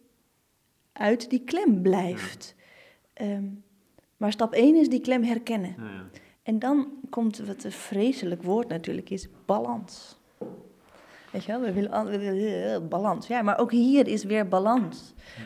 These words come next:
Speaker 1: Balans tussen presteren, gedrevenheid, iets voor elkaar willen krijgen, een doel voor ogen hebben. Hoe idealistisch of niet commercieel dat ook is, hè. Het is zodra je iets wil bereiken, eh, doet het zich voor.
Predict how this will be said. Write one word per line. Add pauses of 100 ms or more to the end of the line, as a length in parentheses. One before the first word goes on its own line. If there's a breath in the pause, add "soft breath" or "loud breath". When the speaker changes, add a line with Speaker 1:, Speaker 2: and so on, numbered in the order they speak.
Speaker 1:
Balans
tussen
presteren,
gedrevenheid,
iets
voor
elkaar
willen
krijgen,
een
doel
voor
ogen
hebben. (1400 loud breath)
Hoe
idealistisch
of
niet
commercieel
dat
ook
is,
hè.
Het
is
zodra
je
iets
wil
bereiken,
eh,
doet
het
zich
voor.